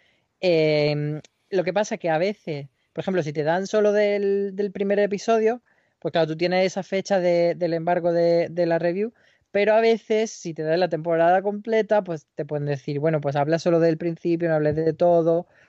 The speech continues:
o guárdate cierta, ciertas informaciones". Por ejemplo, eh, a, a mí <laughs> una vez que me hizo mucha gracia,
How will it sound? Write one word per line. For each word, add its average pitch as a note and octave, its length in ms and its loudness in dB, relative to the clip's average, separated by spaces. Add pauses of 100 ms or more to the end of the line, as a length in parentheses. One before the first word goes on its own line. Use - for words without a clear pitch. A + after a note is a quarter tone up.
(400)
o D#3 320 4
guárdate D3+ 1000 -2 (280)
cierta, D3 960 -2
ciertas D#3 240 -2
informaciones". D#3+ 720 -4 (720)
Por G#3+ 180 4
ejemplo, G#3+ 720 -2 (280)
eh, D#3 680 0 (120)
a, D#3 340 -2
a D#3 60 0
mí D#3+ 180 -2
<laughs> B2+ 160 -8
una G#3 240 0
vez F3+ 180 0
que E3+ 100 -12
me D3+ 80 -8
hizo D#3 140 -10
mucha D#3+ 280 -8
gracia, D#3+ 420 -4